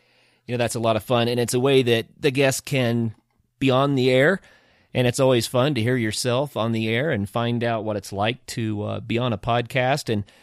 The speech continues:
you know, maybe get a sample of it that way. You might wanna be on the show. You can do that, too. If you contact us and let us know, then we can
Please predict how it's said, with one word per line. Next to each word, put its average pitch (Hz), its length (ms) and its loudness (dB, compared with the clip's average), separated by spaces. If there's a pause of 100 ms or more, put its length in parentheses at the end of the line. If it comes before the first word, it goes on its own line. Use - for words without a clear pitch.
(180)
you 160 100 -2
know, 185 80 4
maybe 170 280 2
get 151 180 -2
a 160 80 0
sample 147 420 -4
of 117 80 -4
it 110 120 -6
that 117 200 0
way. 135 140 -4
You 131 120 -4
might 117 220 -2
wanna 135 220 -2
be 143 200 2
on 180 360 2
the 120 80 2
show. 101 340 2
You 104 160 -2
can 104 160 -4
do 117 160 -2
that, 123 240 2
too. 139 240 -2
If 101 140 -4
you 104 80 -2
contact 127 580 -4
us 123 220 -6
and 101 100 -4
let 117 160 2
us 107 220 -2
know, 120 260 2
then 104 140 -2
we 113 100 -2
can 98 320 -4